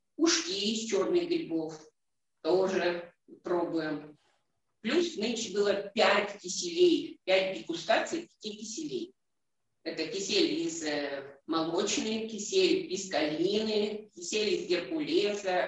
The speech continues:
из клюквы, гороховый. Кисели они разные бывают. Бывают жидкие, бывают густые, э, что кнутом можно рассечь или булатом. Так что вот таким вот образом.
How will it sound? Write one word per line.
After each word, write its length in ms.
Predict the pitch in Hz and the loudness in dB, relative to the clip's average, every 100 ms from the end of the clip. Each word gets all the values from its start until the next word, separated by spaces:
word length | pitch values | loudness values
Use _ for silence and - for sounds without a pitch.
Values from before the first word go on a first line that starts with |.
| 185 | -2
из 160 | 175 - | -6 -6
клюквы, 720 | 156 185 233 233 - 196 196 | -4 -2 -2 -6 -4 2 2
гороховый. 960 | 160 156 190 220 220 190 180 170 - _ _ _ _ _ _ | 2 4 6 6 6 2 0 -2 -6 _ _ _ _ _ _
Кисели 280 | - - 214 | -6 -2 4
они 240 | 185 180 160 - - | 6 6 4 -2 -2
разные 480 | 156 208 254 220 214 | 4 4 4 0 -2
бывают. 520 | 185 190 190 185 185 | -2 0 0 -2 -4
Бывают 460 | 180 175 - - - | -2 2 2 0 -4
жидкие, 560 | 254 285 - 214 208 | -6 -6 -4 -4 -2
бывают 420 | 165 165 156 151 - | -2 0 0 -2 -10
густые, 800 | - - 247 285 247 240 - - _ _ _ _ _ | -16 -8 -4 0 0 -2 -4 -14 _ _ _ _ _
э, 240 | 147 147 147 | -4 -2 -2
что 400 | - 214 - - - | 0 0 0 -6 -2
кнутом 440 | 214 220 226 180 | 0 4 4 4
можно 340 | 175 170 165 160 | 0 0 2 2
рассечь 680 | 165 - 160 143 - - _ _ _ _ _ | 0 0 -2 -2 -6 -10 _ _ _ _ _
или 260 | - 180 165 | 0 2 4
булатом. 600 | 160 160 175 - 139 - _ _ _ _ _ _ | 2 2 2 0 -6 -12 _ _ _ _ _ _
Так 180 | 143 143 | -12 -10
что 160 | - 196 | -6 -4
вот 160 | 208 | -2
таким 280 | 185 - 185 | -4 0 0
вот 120 | 185 175 | 2 -2
образом. 540 | 143 156 151 151 | -4 -6 -8 -12